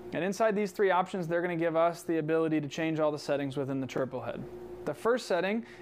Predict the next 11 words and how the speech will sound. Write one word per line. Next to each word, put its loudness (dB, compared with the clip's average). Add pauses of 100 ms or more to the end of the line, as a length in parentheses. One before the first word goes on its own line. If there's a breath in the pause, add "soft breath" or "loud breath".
is -2
the 0
change 0
display 0
settings. -4
This -4
will 2
pop 2
up 0
a 2
window 0